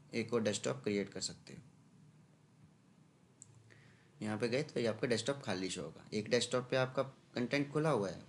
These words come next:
पर एक पे आपका कुछ भी नहीं है। तो ये था डेस्कटॉप के फीचर्स। इसमें आप बहुत सारे फीचर्स हैं जो आप इसमें यूज़ कर सकते हो। जैसे आपकी कोई भी कंटेंट फाइल है जो डेस्कटॉप पे ओपन होती है हमारे,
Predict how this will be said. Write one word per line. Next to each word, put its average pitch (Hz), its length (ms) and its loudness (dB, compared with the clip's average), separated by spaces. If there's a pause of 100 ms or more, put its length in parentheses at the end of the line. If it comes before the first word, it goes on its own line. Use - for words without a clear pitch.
पर 107 100 0
एक 117 300 2
पे 135 60 4
आपका 123 320 4 (1040)
कुछ 120 200 -2
भी 104 100 0
नहीं 90 160 -2
है। - 60 -12 (1700)
तो 120 60 0
ये 120 260 2
था 139 60 0
डेस्कटॉप 110 420 0
के 156 100 0
फीचर्स। 90 540 -6
इसमें 127 240 -2
आप 127 140 2
बहुत 123 340 0
सारे 131 240 0
फीचर्स 113 380 -2
हैं 117 240 -4
जो 117 180 4
आप 117 300 4 (420)
इसमें 110 260 0
यूज़ 110 240 2
कर 117 100 2
सकते 110 280 -2
हो। 113 60 4
जैसे 110 200 2
आपकी 110 220 0
कोई 110 200 0
भी 107 80 -4
कंटेंट 110 440 -2
फाइल 107 220 2
है 110 80 2
जो 110 100 -4
डेस्कटॉप 104 460 -2
पे 113 60 2
ओपन 104 220 -2
होती 95 300 -6
है 90 60 -10
हमारे, 85 320 -10